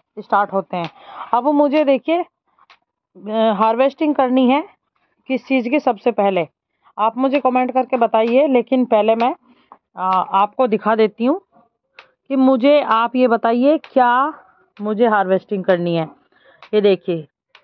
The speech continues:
ये मेरा क्या होता है ना, आप बोलते हैं ना गाइस, आप बोल लेते हैं ना कि,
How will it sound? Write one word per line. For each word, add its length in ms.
ये 240
मेरा 340
क्या 260
होता 300
है 120
ना, 100
आप 320
बोलते 400
हैं 100
ना 200
गाइस, 260
आप 120
बोल 260
लेते 200
हैं 60
ना 140
कि, 360